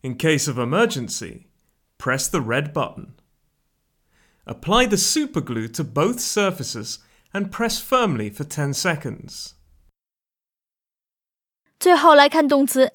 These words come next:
Speaker 2: click。Click通常只限于表示点击虚拟世界里的按钮，比如click the link，点击链接，click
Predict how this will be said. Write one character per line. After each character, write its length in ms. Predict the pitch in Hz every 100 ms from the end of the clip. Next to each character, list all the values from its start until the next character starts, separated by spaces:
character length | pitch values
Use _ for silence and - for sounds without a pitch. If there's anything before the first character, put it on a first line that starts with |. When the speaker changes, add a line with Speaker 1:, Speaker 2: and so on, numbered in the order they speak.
| _
Speaker 2:
click。 580 | - 269 277 - - - _ _ _ _ - - -
Click 540 | - 349 311 - - _ _
通 220 | 370 381
常 180 | 320 339
只 160 | 330 220
限 240 | 294 254
于 140 | 240
表 180 | 247 214
示 320 | 220 254 233 -
点 260 | 240 220
击 300 | 214 285 294 -
虚 300 | - - 403
拟 200 | 403 285
世 220 | 214 247 214
界 160 | 233
里 80 | 214
的 120 | 202
按 180 | 233 220
钮， 300 | 214 214 - _ _ - - -
比 120 | 247
如 320 | 254 285 320 - _ _ _
click 360 | - 285 262 233 -
the 100 | 247
link， 520 | 269 311 240 - - _ _ _ _
点 240 | 240 226
击 180 | 220 285
链 240 | 302 254 226
接， 320 | 269 294 - _ _ _ _ _ -
click 320 | - 349